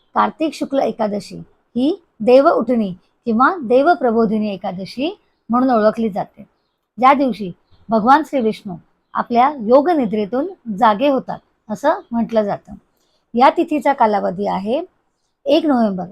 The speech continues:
सकाळी नऊ वाजून अकरा मिनिटं आणि एकादशी समाप्ती आहे दोन नोव्हेंबर सकाळी सात वाजून एकतीस मिनिटांनी आहे. म्हणून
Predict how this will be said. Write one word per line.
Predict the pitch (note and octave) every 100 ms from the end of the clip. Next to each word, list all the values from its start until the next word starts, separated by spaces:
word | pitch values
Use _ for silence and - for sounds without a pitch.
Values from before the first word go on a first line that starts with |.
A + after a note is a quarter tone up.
| -
सकाळी | A#3 A3+ A3 A#3+ D4+
नऊ | A#3+ A#3 B3+
वाजून | C4 C#4+
अकरा | - - C#4+
मिनिटं | B3+ G3+ F#3 A3+ F#4 _ _ _ -
आणि | A#3+ A#3 F4 G4+
एकादशी | - A3+ C#4+ D#4 D#4+ F4
समाप्ती | D#4 A#3 G#3 - G#3+
आहे | G3 G3 C#4+ F4 _ _ _
दोन | A3 C4 C#4
नोव्हेंबर | A#3 G#3+ G3+ A3+
सकाळी | A#3 A3+ G3+ G3 B3 F4 _ _
सात | B3+ A3+ A3
वाजून | F#3+ A#3 F#4 G#4 _
एकतीस | B3+ - C4 A#3
मिनिटांनी | A3 G3 F#3+ F#3+
आहे. | D#3+ F3 - _ _ _ _
म्हणून | G#3+ A3 B3+